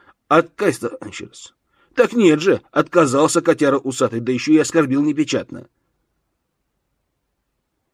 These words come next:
Сыновья, раньше такие любимые,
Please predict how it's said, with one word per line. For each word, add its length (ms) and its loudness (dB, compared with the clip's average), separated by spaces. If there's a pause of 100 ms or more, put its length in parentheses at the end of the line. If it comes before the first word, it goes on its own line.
Сыновья, 760 4 (800)
раньше 380 -2
такие 540 -4
любимые, 760 -2